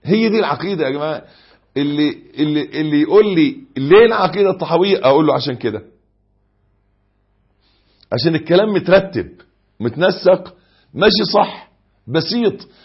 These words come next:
اللي عقده بس دخول ال-، ال-، المناظرات العقلية فيه. لكن شوف الكلام بسيط وحلو إزاي.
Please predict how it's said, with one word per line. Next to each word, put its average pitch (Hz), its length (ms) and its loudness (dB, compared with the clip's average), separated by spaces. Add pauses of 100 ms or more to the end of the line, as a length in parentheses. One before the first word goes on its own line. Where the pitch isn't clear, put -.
(240)
اللي 147 220 -2
عقده 220 580 2
بس 214 320 2
دخول 175 560 -2
ال-، 131 280 -2
ال-، 127 360 -6
المناظرات 120 1000 0
العقلية 139 680 -2
فيه. 110 300 -10 (1200)
لكن 135 220 -4
شوف 202 160 -2
الكلام 185 340 0
بسيط 180 340 -4
وحلو 160 280 -2
إزاي. 151 360 -4